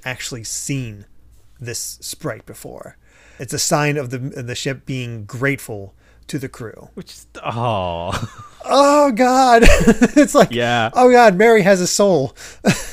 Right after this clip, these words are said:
Speaker 2: Yeah, ba-, that's basically what we got. <laughs> We got confirmed is that Mary, uh, has a soul, is at least, at, at least at some point it was somewhat sentient.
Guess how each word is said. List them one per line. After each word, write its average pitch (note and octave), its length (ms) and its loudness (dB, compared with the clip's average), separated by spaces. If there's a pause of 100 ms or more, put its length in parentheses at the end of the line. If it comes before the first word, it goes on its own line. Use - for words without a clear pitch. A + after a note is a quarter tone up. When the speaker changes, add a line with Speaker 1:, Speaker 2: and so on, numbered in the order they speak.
(120)
Speaker 2:
Yeah, G#3+ 300 2
ba-, F#3+ 180 0
that's F3 220 0
basically A#3 340 2
what G#3 120 2
we F3 100 4
got. E3+ 280 6
<laughs> - 40 -12
We D#3+ 60 -8
got - 220 0
confirmed C#3+ 440 -4
is B2 100 -14
that - 180 -18
Mary, A#2+ 460 -4 (420)
uh, G#2 280 2
has C3 200 0
a B2 80 -6
soul, A#2 360 0
is A2+ 140 -4
at A#2 120 -8
least, C#3 280 -6 (840)
at, D#3 260 2
at D#3+ 100 0
least G3+ 240 -2
at E3 160 4
some E3 200 0
point C3+ 240 2
it - 20 -4
was B2+ 140 -4
somewhat D3 420 -2
sentient. A2+ 580 -4